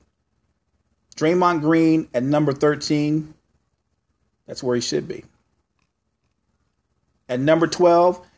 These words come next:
Kawhi Leonard. We all know the story. So the only reason Kawhi could be ranked twelve, obviously he's coming off the injury, because if he was a hundred percent healthy and he was not injured,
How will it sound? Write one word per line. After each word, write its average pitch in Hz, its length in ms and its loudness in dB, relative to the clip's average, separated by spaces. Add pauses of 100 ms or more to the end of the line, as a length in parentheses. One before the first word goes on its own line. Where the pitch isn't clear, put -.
(500)
Kawhi 135 440 4
Leonard. 151 460 0 (920)
We 123 140 -4
all 131 160 2
know 127 140 2
the 117 100 -4
story. 151 640 2 (400)
So - 180 -6
the 123 100 -2
only 151 200 2
reason 143 300 0
Kawhi 139 420 2
could 139 120 -4
be 127 120 0
ranked 127 320 -2
twelve, 147 600 2 (440)
obviously 127 380 -2
he's 131 180 -2
coming 127 260 0
off 120 160 0
the 117 180 0
injury, 156 280 0
because 127 320 -2
if 107 100 -4
he 135 100 -2
was 123 120 -2
a 101 100 2
hundred 196 420 -2
percent 165 300 0
healthy 127 460 -2
and 117 100 -10
he 117 160 -4
was 151 300 2
not 170 240 0
injured, 120 360 -2